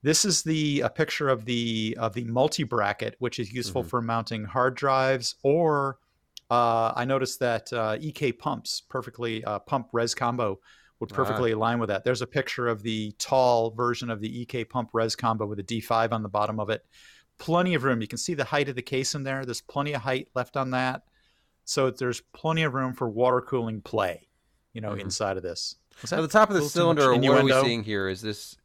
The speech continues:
Speaker 2: are, are we looking at light scatter? I see there's just a little bit, uh,
Speaker 1: Um,
Speaker 2: more of
Speaker 1: are you,
Speaker 2: a
Speaker 1: are you, are you accusing me of specular highlights here,
Speaker 2: I
Speaker 1: of
Speaker 2: think there may
Speaker 1: violating
Speaker 2: be
Speaker 1: the
Speaker 2: a
Speaker 1: white
Speaker 2: bit of it,
Speaker 1: point
Speaker 2: 'cause down
Speaker 1: balance?
Speaker 2: here at the base of the cylinder, it's,
Speaker 1: It's,
Speaker 2: it's razor
Speaker 1: it's
Speaker 2: sharp.
Speaker 1: sublime.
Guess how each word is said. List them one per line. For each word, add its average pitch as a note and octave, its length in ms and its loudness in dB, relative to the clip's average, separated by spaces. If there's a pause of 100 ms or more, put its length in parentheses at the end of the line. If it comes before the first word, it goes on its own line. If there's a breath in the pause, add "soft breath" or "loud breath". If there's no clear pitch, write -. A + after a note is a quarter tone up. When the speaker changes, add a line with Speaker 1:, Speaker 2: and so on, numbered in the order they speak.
Speaker 2:
are, A2+ 280 -10
are A#2+ 80 -4
we A#2+ 80 -2
looking B2 200 -4
at E2+ 100 -6
light A2+ 260 -6
scatter? A2+ 680 -4
I G2 80 -8
see A2 160 -12
there's G2+ 220 -6
just G2+ 180 -10
a F#2 60 -10
little G2 260 -8
bit, F#2+ 320 -8
uh, D3 60 0 (160)
Speaker 1:
Um, D3+ 220 -2
Speaker 2:
more F#2 260 -8
of F2 100 -8
Speaker 1:
are C#3+ 80 2
you, F3 220 -2 (120)
Speaker 2:
a - 40 -16
Speaker 1:
are C#3 80 0
you, F3+ 340 -2 (160)
are D#3 80 2
you G3+ 80 2
accusing G3+ 380 -2
me E3+ 80 0
of C3 80 -2
specular C#3+ 500 2
highlights C3+ 460 0
here, D3 300 4
Speaker 2:
I D3+ 60 2
Speaker 1:
of G#2 120 0
Speaker 2:
think F3 160 2
there A#2+ 80 4
may B2+ 60 6
Speaker 1:
violating C3 340 4
Speaker 2:
be B2 80 0
Speaker 1:
the A2 80 4
Speaker 2:
a G#2 80 2
Speaker 1:
white B2+ 100 4
Speaker 2:
bit G2+ 100 2
of G2 60 0
it, - 40 2
Speaker 1:
point D#3 100 0
Speaker 2:
'cause B2 80 -4
down C#3 100 2
Speaker 1:
balance? D#3 260 4
Speaker 2:
here F3 160 2
at B2+ 120 -2
the C3+ 100 2
base C3+ 600 0
of B2+ 400 2
the A2 160 -6
cylinder, C#3+ 460 -2
it's, - 320 -2
Speaker 1:
It's, - 120 -12
Speaker 2:
it's G#2 120 -16
razor D3 220 2
Speaker 1:
it's A2 140 0
Speaker 2:
sharp. E3+ 160 4
Speaker 1:
sublime. C3 480 2